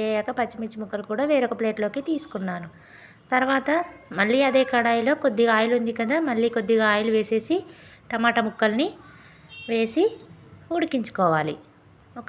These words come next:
ఐదు పది నిమిషాల పాటు ఇలా స్టవ్ సిమ్లోనే పెట్టి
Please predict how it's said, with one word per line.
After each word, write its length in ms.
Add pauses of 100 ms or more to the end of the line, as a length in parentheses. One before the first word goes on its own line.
(160)
ఐదు 200
పది 160
నిమిషాల 420
పాటు 240 (140)
ఇలా 160 (140)
స్టవ్ 260
సిమ్లోనే 460
పెట్టి 260